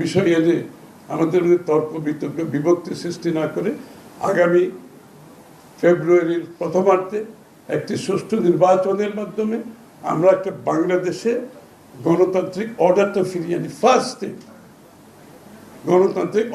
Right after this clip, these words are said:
অর্ডার ফিরিয়ে আনার পর প্রত্যেকের যাতে মুক্ত পরিবেশে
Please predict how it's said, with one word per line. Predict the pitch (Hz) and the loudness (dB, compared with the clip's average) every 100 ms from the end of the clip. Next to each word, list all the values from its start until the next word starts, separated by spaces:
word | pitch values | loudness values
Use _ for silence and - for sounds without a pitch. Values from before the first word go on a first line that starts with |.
| 170 | 2
অর্ডার | 175 208 - | 4 2 -2
ফিরিয়ে | 202 220 185 | 0 2 4
আনার | 202 214 | 2 2
পর | 196 196 - | -4 -4 -6
প্রত্যেকের | 220 - 269 262 262 226 | -8 -6 -4 -2 0 2
যাতে | 226 233 185 | 2 0 0
মুক্ত | 175 - - 190 - - - - - | -4 -6 -6 -6 -6 -16 -20 -6 4
পরিবেশে | 185 190 208 - | 4 4 0 0